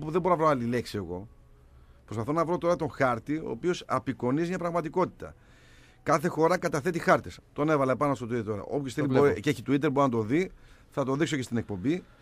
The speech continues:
Speaker 1: Σημαίνει ότι υπάρχει μια συμπαιγνία πίσω από την πλάτη του κυπριακού ελληνισμού και πίσω από την πλάτη των Ελλήνων, ώστε οι Τούρκοι ειρηνικά, εντός εισαγωγικών,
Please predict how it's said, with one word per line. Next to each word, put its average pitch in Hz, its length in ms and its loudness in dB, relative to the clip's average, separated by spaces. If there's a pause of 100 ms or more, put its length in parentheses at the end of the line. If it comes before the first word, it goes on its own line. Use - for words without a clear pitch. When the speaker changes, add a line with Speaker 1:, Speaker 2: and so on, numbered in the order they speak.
(320)
Speaker 1:
Σημαίνει 156 380 2
ότι 160 120 0
υπάρχει 165 300 0
μια 170 140 0
συμπαιγνία 147 500 0
πίσω 160 220 -2
από 139 140 -2
την 123 120 -4
πλάτη 147 200 2
του 131 80 -8
κυπριακού 123 480 -2
ελληνισμού 131 440 0
και 131 100 -4
πίσω 127 160 -6
από 131 120 -4
την 120 120 -4
πλάτη 135 180 0
των 117 140 -4
Ελλήνων, 127 440 -2 (760)
ώστε 127 300 0
οι 135 80 2
Τούρκοι 156 420 -2
ειρηνικά, 147 600 6
εντός 151 200 2
εισαγωγικών, 139 720 -2